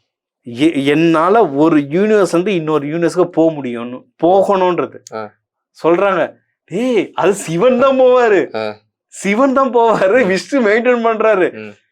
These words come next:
Speaker 1: இதை தவிர்த்து நீ எப்படி இதை கேட்கலாம்?" எனக்கு போகணும்.
Speaker 2: சரி, இது எல்லாமே கந்த புராணத்துல இருக்கு.
Speaker 1: இதெல்லாம் கந்த புராணத்துல இருக்கு.
Speaker 2: ஓகே.
Speaker 1: எனக்கு போனா அவன் பண்ண தவம்
Speaker 2: ஆ.
Speaker 1: அப்படி
Speaker 2: ஆ, ஆ.
Speaker 1: வாங்கியாச்சு.
Speaker 2: ஆ.
Speaker 1: ஒரு யூனிவர்ஸ் இருந்து இன்னொரு யூனிவர்ஸ்க்கு போறத வாங்கியாச்சு.
Speaker 2: ஆ.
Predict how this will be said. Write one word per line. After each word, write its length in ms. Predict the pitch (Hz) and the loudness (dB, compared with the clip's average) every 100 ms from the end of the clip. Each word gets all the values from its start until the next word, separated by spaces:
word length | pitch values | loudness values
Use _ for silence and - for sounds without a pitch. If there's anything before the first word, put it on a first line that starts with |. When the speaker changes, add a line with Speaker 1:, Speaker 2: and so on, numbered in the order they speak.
| _ _ | _ _
Speaker 1:
இதை 260 | 180 269 | -2 0
தவிர்த்து 360 | 285 277 302 277 | 2 2 2 2
நீ 200 | 233 269 | 2 4
எப்படி 240 | 277 277 | 4 2
இதை 120 | 240 | 0
கேட்கலாம்?" 460 | 233 214 190 160 131 | 0 0 2 0 0
எனக்கு 560 | 139 151 190 196 247 208 | -2 -2 -2 -2 -4 -2
போகணும். 680 | 170 175 180 160 190 156 - | 0 2 2 2 2 0 -2
Speaker 2:
சரி, 200 | - 147 | 0 2
இது 100 | 131 | 2
எல்லாமே 260 | 127 165 | 2 0
கந்த 260 | 170 135 139 | 0 0 2
புராணத்துல 300 | 131 117 104 | 0 0 -2
இருக்கு. 200 | 104 131 | -2 -2
Speaker 1:
இதெல்லாம் 320 | 143 139 180 | 0 0 0
கந்த 220 | 196 143 | -2 -2
புராணத்துல 500 | 156 143 127 120 113 | -2 -2 -4 -6 -8
இருக்கு. 220 | 107 104 | -12 -14
Speaker 2:
ஓகே. 80 | 110 | -4
Speaker 1:
எனக்கு 400 | 127 156 180 196 | -2 -2 -2 -4
போனா 340 | - 156 190 214 | 0 0 2 2
அவன் 240 | 160 143 | 0 -2
பண்ண 300 | 160 165 220 | -2 -2 -4
தவம் 440 | 175 120 139 185 214 | -4 -2 0 0 -2
Speaker 2:
ஆ. 20 | |
Speaker 1:
அப்படி 380 | - 127 - _ | -4 -10 -16 _
Speaker 2:
ஆ, 180 | 110 110 - | -14 -14 -14
ஆ. 180 | 104 104 113 | -18 -16 -4
Speaker 1:
வாங்கியாச்சு. 640 | 147 196 196 175 - 113 - 107 | -2 0 0 -2 -2 -10 -10 -14
Speaker 2:
ஆ. 240 | 104 104 _ _ _ _ | -14 -14 _ _ _ _
Speaker 1:
ஒரு 260 | 127 151 | -2 0
யூனிவர்ஸ் 360 | 147 165 202 190 | 2 2 2 0
இருந்து 220 | 185 185 | 0 -2
இன்னொரு 300 | 175 165 160 | 0 0 0
யூனிவர்ஸ்க்கு 480 | 165 180 170 170 165 | -2 -2 -4 -4 -4
போறத 280 | 165 165 160 | 0 0 2
வாங்கியாச்சு. 680 | 143 151 175 156 - 117 - | 0 -2 0 -2 -2 -12 -10
Speaker 2:
ஆ. 180 | 110 104 | -14 -14